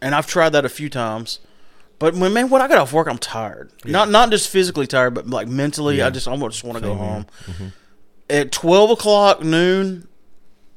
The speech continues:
Speaker 1: I'm not a big, like, huge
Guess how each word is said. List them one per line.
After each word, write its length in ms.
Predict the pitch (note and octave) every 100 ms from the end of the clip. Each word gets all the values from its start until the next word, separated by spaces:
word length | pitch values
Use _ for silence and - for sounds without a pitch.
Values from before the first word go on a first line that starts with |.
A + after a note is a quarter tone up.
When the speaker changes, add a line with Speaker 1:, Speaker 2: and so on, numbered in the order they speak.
| -
Speaker 1:
I'm 160 | C#3+ D3+
not 200 | F3 F3+
a 40 |
big, 460 | D3+ D#3 E3+ C#3 - _ - - - -
like, 340 | C3+ B2+ G#2 - - - _
huge 680 | - - D#3 D#3+ D3+ C3+ B2